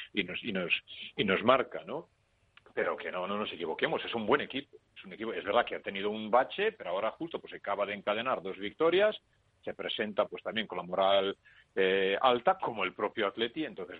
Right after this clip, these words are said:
va a ser un partido, va a ser un partido de muchísima exigencia en el que el Atleti, pues, tendrá que, que ponerlo todo para llevarse tres puntos, como dice Juanma, para acercarnos a, a las posiciones más acordes con el potencial de la, de la plantilla del equipo, claro.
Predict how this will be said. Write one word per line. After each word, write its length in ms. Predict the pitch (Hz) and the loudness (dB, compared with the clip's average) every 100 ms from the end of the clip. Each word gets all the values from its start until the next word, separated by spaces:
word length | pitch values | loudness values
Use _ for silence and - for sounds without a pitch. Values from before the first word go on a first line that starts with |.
| 85 | -6
va 60 | |
a 60 | 87 | -4
ser 140 | 110 | -4
un 120 | 110 | -2
partido, 640 | 104 87 95 98 123 98 76 | 0 -2 -2 0 2 2 0
va 80 | |
a 20 | 80 | -8
ser 120 | 92 | -14
un 80 | 92 | -10
partido 360 | 87 95 98 | -8 -6 -4
de 120 | 98 87 | -4 -6
muchísima 440 | 85 - - 110 | -8 -6 -2 -2
exigencia 520 | - 107 - 110 151 | 0 -2 -2 -2 0
en 60 | 143 | -2
el 100 | 95 | -2
que 80 | - | -10
el 140 | _ - | _ -14
Atleti, 360 | - 90 - | -8 -6 -4
pues, 240 | 123 87 - - - | -6 -4 -4 -4 -8
tendrá 360 | 80 85 101 | -4 0 0
que, 240 | 101 78 78 _ | 0 -10 -12 _
que 120 | 87 | -16
ponerlo 400 | 92 92 107 110 | -6 -2 0 2
todo 380 | 120 123 208 220 - - | 4 4 4 0 -10 -6
para 140 | 98 | -2
llevarse 220 | 92 104 - | 0 -2 -2
tres 160 | 110 | -6
puntos, 320 | - 131 139 - | -4 -2 0 0
como 140 | 104 | -2
dice 120 | 104 | -6
Juanma, 300 | 110 113 151 | 0 2 4
para 160 | 135 98 | 2 2
acercarnos 520 | - 90 98 135 143 - | 0 -2 -2 -2 -6 -6
a, 160 | 82 - _ - - | -8 -8 _ -18 -4
a 40 | 87 | -4
las 100 | - | -2
posiciones 500 | 90 104 107 120 120 | -6 -4 0 0 2
más 200 | 123 117 | 0 2
acordes 420 | - 113 127 143 | 2 2 2 0
con 140 | 117 | -2
el 100 | 95 | -6
potencial 600 | - 85 85 82 90 98 113 _ _ _ - | -8 -12 -14 -10 -2 -2 -2 _ _ _ -12
de 100 | 80 | -10
la, 140 | 73 | -10
de 80 | 78 | -10
la 120 | 73 | -12
plantilla 400 | - 71 - 104 | -14 -14 -2 0
del 140 | 101 73 | 0 -4
equipo, 300 | - 117 - | -4 -4 -4
claro. 280 | - 107 | -4 -4